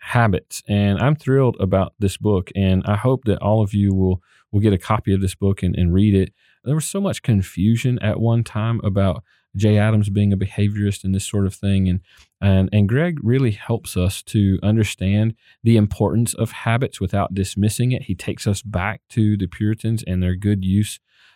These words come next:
of the issue of, of habits, but not neglecting the heart.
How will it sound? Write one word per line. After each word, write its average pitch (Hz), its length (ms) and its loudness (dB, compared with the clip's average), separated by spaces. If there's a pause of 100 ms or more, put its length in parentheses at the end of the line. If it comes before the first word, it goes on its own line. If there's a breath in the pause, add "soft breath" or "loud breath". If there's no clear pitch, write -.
(120 soft breath)
of 104 480 2
the 98 260 0
issue 101 320 0
of, 92 240 -4
of 87 100 -6
habits, - 680 -2
but 110 180 -4
not 123 320 0
neglecting 123 840 -2
the 98 100 -8
heart. - 380 -6